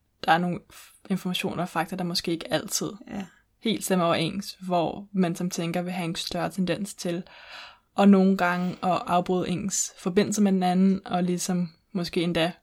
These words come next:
Speaker 1: gøre folk sure på en, fordi at faktaene ikke stemmer overens, og det er man nødt til at gøre folk opmærksom på.
Speaker 2: Ja. Hvor man som føler godt kan finde på at lægge, endda sætte sine egne følelser til side for at holde en forbindelse kørende med nogle andre. Så det er sådan to ret forskellige måder at ko-, at tage beslutninger på.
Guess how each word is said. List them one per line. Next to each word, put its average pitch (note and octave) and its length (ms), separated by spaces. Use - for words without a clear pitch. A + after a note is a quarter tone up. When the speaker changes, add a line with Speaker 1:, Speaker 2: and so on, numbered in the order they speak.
Speaker 1:
gøre F3 160
folk - 220
sure G#3 240
på G#3 80
en, G3 180
fordi F3 300
at E3 140
faktaene - 420
ikke - 120
stemmer F3+ 180
overens, F3+ 400
og F3 80
det F3+ 60
er E3+ 40
man E3 80
nødt E3 220
til G3+ 60
at F#3+ 80
gøre - 120
folk D#3+ 260
opmærksom F3 460
på. A3+ 180
Speaker 2:
Ja. C4 100
Hvor G#3 120
man G3 140
som F#3+ 200
føler A3 320
godt G3+ 180
kan G#3+ 120
finde G3 180
på A3 240
at G#3+ 80
lægge, F#3+ 480
endda G3+ 280
sætte G#3 240
sine G#3 180
egne G3+ 300
følelser G3+ 340
til - 180
side G3+ 340
for G3+ 160
at F#3 100
holde F3+ 260
en F#3+ 80
forbindelse F3+ 680
kørende E3+ 420
med - 140
nogle F3 160
andre. D#3+ 240
Så - 220
det G#3+ 80
er G#3 40
sådan G#3+ 220
to A3 280
ret F#3+ 140
forskellige G3 440
måder F#3 260
at G3 80
ko-, F#3 240
at - 140
tage G3 140
beslutninger F#3 480
på. - 280